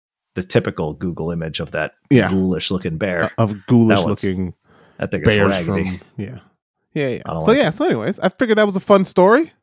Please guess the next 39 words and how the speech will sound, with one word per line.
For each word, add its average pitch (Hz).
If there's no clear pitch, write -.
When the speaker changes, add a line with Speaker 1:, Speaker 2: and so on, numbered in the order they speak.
Speaker 2:
The 131
stories 151
are 151
normally, 156
we 147
always 156
got 143
something 127
serious 143
to 135
talk 131
about. 160
Bears 220
eating 220
Speaker 1:
Yeah. 180
Speaker 2:
cupcakes, -
right? 175
Speaker 1:
Look, 156
I, 156
I 160
like 175
it. 104
Let's, 143
uh, 147
let's 147
keep 175
it 139
going 143
into 107
some, 107
uh, 101
reddish, 113
bluish, 113
blackish, 107
Jewish. 98
Reading 110
from 98
Kotaku, 101
um, 92